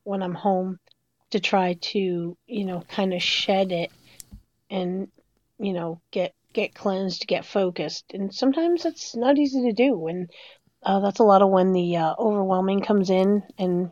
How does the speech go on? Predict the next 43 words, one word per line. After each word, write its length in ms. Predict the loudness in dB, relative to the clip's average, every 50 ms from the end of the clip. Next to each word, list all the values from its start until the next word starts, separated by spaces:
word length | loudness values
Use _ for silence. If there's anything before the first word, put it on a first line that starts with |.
| _ _ -4
you 100 | -2 -2
know, 100 | -2 0
like 200 | -2 -2 0 0
I 60 | 0
talked 240 | 0 0 -2 -2 0
about 140 | -2 0 0
earlier, 340 | 0 0 0 0 0 0 0
the, 200 | -2 -2 -4 -6 _ _ _ _ _ _ _ _ _ _ _ _ _ _ -6
the 140 | -2 0 2
noise 300 | 4 4 4 4 4 2
in 100 | 2 2
my 140 | 2 2 2
head 440 | 2 4 4 6 6 4 2 -2 -12 -14 _ -6
getting 280 | -4 -2 -2 -2 -4
too 200 | -4 -2 -2 -2
loud. 400 | 0 0 0 0 0 -2 -4 -6 _ _ _ _ _ _ _ _ _ _ _ _ _ _ _ _ _ _ _ _ _ _ _ 0
And 100 | 4 4
that's 240 | 4 4 2 -2 -10 _ _ _ _ _ -4
when 120 | -2 -2
I 100 | -2 -2
just 220 | -2 -4 -6 -6 -6
really 360 | -4 -4 -2 -2 0 0 0
have 160 | 0 0 -2
to 80 | -4 -10
step 260 | -6 -6 -6 -4 -2
back. 320 | 0 2 2 0 0 -2
And 100 | -4 -2
I 220 | -2 -2 -2 -4 -8 _
truly 420 | -10 -6 -2 0 2 2 2 2 0
will 160 | 0 -4 -4
tell 320 | -2 0 0 0 0 -2 -4
everyone 300 | -4 -2 -2 0 0 0
in 60 | 0
my 120 | 0 0 2
life, 280 | 2 0 -2 -2 -2
"Look, 240 | -2 -2 -4 -4 -8 -18 -20 -20 -12 -8 -8 -6
I'm 80 | -2 0
shutting 280 | 2 4 4 4 2
my 100 | -2 -4
phone 340 | -2 2 2 4 4 6 6
off. 280 | 6 6 6 4 2 -2 -16 -20 -20 _ _ _ -4
I'm 100 | -2 0
disconnecting. 920 | 0 -2 -2 -2 -2 -2 0 -2 -2 -4 -4 -2 0 0 0 -2 -4